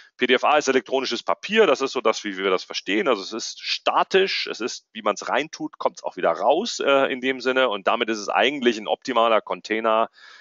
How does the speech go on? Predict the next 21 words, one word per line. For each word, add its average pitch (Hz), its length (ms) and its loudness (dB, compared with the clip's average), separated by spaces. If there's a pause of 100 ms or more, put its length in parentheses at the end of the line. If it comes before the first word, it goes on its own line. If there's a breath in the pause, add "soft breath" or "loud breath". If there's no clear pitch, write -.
(240 loud breath)
ähm, 92 340 2
als - 180 -4
Dokumentformat, 90 960 -2
ähm, 95 440 -2
äh, 92 180 -4
für - 160 -12
die 95 100 -8
perfekte - 480 -8
digitale - 480 -4
Akte. - 280 -14 (180)
Also, 87 380 2 (480 loud breath)
wenn's 92 180 -4
um 95 240 -12
ersetzendes 127 640 -2
Scannen 147 360 -2
geht, 139 360 0
mal 104 140 -2
ganz 107 200 -4
klar 101 200 4
gesagt, 95 500 2
ähm, 87 420 -2